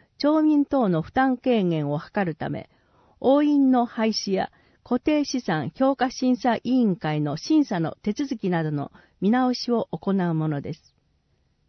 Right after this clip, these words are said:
小布施町手数料条例の一部を改正する条例。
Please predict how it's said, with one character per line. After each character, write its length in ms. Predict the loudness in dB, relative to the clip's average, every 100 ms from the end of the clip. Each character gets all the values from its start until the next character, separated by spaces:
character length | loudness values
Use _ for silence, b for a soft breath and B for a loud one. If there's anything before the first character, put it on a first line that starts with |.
| _ _ _ _
小 80 | -4
布 100 | -2
施 160 | 0 0
町 460 | 0 -2 -6 -8 -8 -2
手 120 | -2
数 300 | -2 -6 -4
料 260 | -2 -2
条 300 | 0 0 0
例 240 | 0 -2 -2
の 200 | -4 -6
一 240 | -8 -6 -4
部 120 | -2
を 80 | -4
改 240 | -4 -6
正 240 | -4 -4 -4
す 160 | -6
る 160 | -6 -4
条 260 | -4 -4 -6
例。 260 | -8 -10